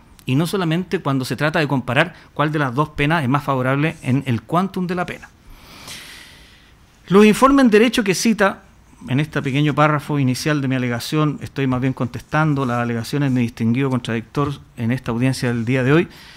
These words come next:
Yo solamente tengo posibilidad de hacer mención al informe del distinguido colega Artaza, porque los otros me enteré hoy día, diez minutos antes, por mientras degustaba una taza de café,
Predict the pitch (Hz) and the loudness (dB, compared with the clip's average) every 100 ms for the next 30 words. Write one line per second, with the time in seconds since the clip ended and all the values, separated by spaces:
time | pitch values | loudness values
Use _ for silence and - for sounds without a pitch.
0 | - - 131 220 240 240 - - 208 202 | -20 -10 4 6 8 6 -2 -4 0 2
1 | 202 196 170 185 190 180 190 - - - | 2 0 -2 -2 0 0 -2 -4 -20 -14
2 | 143 139 143 139 143 165 175 160 139 170 | -10 -6 -2 0 2 2 2 0 -4 -2
3 | 160 147 139 - 170 175 131 131 131 160 | 0 0 0 0 0 0 0 0 0 0
4 | 160 160 165 - 127 131 123 - 123 143 | 2 0 -2 -4 -4 -4 -4 -4 -2 2
5 | 156 139 147 156 156 277 - - - - | 2 2 2 2 2 4 2 0 -16 -20
6 | - 151 143 156 151 196 214 226 220 - | -8 -6 -2 0 4 4 4 2 0 -2
7 | - 143 143 156 175 160 190 196 156 175 | -6 -4 -2 0 2 2 2 2 2 0
8 | 180 170 185 175 180 190 190 170 156 165 | 2 2 2 4 4 4 2 0 0 0
9 | 170 - 170 147 139 139 170 170 151 165 | -2 -4 -4 -4 -6 -4 -2 -2 -2 -2
10 | 160 156 151 156 - 185 175 | -2 -2 -2 -2 0 0 -2